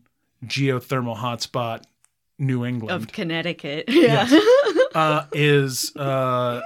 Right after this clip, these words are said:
Speaker 1: "You need to be baptized." And she's like, "I can't be baptized. I was a witch for whatever." Like,
Speaker 2: And then the
Speaker 1: she's got kind of
Speaker 2: priest calls her a lying hag.
Speaker 1: Yeah, the priest does call her that.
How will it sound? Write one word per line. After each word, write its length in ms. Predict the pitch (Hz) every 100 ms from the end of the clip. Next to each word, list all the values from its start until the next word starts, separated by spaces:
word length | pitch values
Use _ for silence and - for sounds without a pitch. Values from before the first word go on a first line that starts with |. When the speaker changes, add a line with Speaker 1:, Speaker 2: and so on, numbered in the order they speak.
| -
Speaker 1:
"You 160 | 151
need 120 | 151 139
to 60 |
be 80 | 131
baptized." 720 | 123 135 131 131 101 107 - - _ _ _ _
And 120 | 135
she's 160 | - 135
like, 160 | 143
"I 100 | 214 285
can't 220 | 277 277
be 80 | 247
baptized. 640 | 190 254 277 269 302 339
I 120 | 339
was 140 | 339 320
a 60 |
witch 520 | 330 302 349 349 - -
for 320 | - 277 262
whatever." 760 | 220 240 269 285 277 254 220 160 -
Like, 240 | 139 392
Speaker 2:
And 40 |
then 200 | 415 381
the 100 | 359
Speaker 1:
she's 160 | 294 147
got 180 | 165 196
kind 120 | 269
of 60 | 185
Speaker 2:
priest 220 | 175 -
calls 300 | - - 185
her 80 | -
a 200 | - -
lying 400 | - 247 262 254
hag. 520 | 370 - - - 139
Speaker 1:
Yeah, 200 | 143 131 120
the 80 | 123
priest 340 | - 135 -
does 200 | 117 110
call 240 | - 117
her 60 | 180
that. 340 | 127 202 135